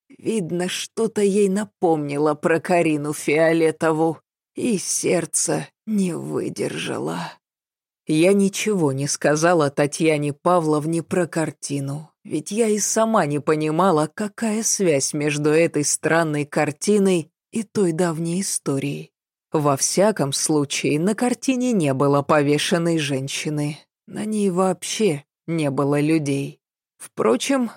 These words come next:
когда я смотрела на неё первый раз, избушки на ней тоже не было.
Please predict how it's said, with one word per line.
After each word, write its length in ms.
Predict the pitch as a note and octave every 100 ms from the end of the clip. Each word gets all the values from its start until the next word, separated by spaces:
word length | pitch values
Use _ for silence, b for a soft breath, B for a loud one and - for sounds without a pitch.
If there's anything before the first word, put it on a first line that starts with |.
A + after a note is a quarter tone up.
| -
когда 280 | F#3+ F#3
я 220 | F#3+ D#3+ E3+
смотрела 640 | - F3 E3 D#3 E3 E3+
на 140 | E3
неё 320 | D#3+ D#3 D#3 D#3
первый 560 | - C4+ A#3+ D3 D3
раз, 360 | D3 C#3 - - - -
избушки 680 | C4+ A#3 D#3+ D3+ F#3 - A#3
на 180 | A#3
ней 220 | G#3+ F#3+ G3+
тоже 500 | - D3 D3 D3 D3+
не 240 | D#3 D3+
было. 480 | D3 D3+ D3+ D#3